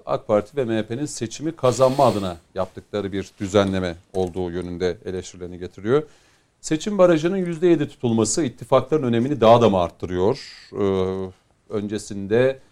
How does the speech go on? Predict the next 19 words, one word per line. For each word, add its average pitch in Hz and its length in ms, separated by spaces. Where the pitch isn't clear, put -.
hani 92 160
yüzde 95 540
sıfır 104 360
nokta 92 340
beş 90 360
ya 90 120
da 92 60
yüzde 90 280
sıfır 98 400
nokta 92 300
iki 95 280
ya 90 220
da 95 60
yüzde 95 400
bir 113 340
bandında 92 440
oy 123 140
alan 95 240
partilerin 107 640